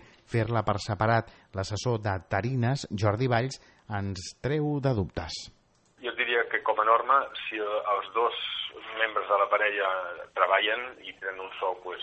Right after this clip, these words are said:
Speaker 2: diguem-ne, normal, normal tampoc es digui en cap bestiesa, eh? Pues, a, a partir de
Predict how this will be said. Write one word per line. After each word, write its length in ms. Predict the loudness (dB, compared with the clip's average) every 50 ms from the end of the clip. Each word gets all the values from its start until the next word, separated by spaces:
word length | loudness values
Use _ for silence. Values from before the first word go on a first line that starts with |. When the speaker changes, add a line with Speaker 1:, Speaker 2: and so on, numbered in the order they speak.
| -12 -10
Speaker 2:
diguem-ne, 400 | -10 -10 -10 -10 -10 -10 -8 -8 -8 -8 -8 -10 -14 -18 _ _ _ -16 -12
normal, 400 | -12 -6 0 4 4 4 4 2 -2 -14 _ _ _ -14
normal 320 | -12 -6 -2 -2 -2 0 -2
tampoc 320 | -6 -6 -8 -10 -10 -10
es 80 | -10 -10
digui 240 | -8 -6 -6 -6
en 80 | -6 -4
cap 160 | -6 -6 -6
bestiesa, 480 | -8 -12 -10 -8 -10 -10 -8 -10 -12 -12
eh? 40 | -12
Pues, 160 | -14 -16 -14 -12 -10
a, 240 | -8 -8 -8 -8 -10 _ _ -20 -18 -18 -18 -18 _ _ _
a 80 | -10
partir 320 | -10 -10 -10 -10 -12 -8 -6
de 140 | -4 -4